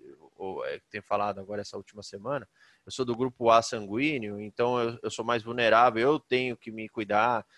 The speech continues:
Mas ainda não se sabe, né? Na verdade,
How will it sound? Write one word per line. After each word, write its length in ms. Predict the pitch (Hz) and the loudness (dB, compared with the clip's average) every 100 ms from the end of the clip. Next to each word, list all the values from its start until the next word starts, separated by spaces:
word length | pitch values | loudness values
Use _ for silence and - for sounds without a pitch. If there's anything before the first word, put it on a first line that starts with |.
| - _ - | -20 _ -2
Mas 200 | 143 175 | 0 2
ainda 300 | 175 202 240 | 2 0 -4
não 80 | |
se 140 | - - | -4 -8
sabe, 520 | - 110 117 101 95 | 2 6 6 4 -4
né? 220 | 98 104 101 | -6 -6 -6
Na 180 | 101 | -10
verdade, 1200 | 101 110 107 107 131 139 180 160 123 107 98 98 | -4 -2 2 4 4 0 -6 -4 -4 -4 -6 -10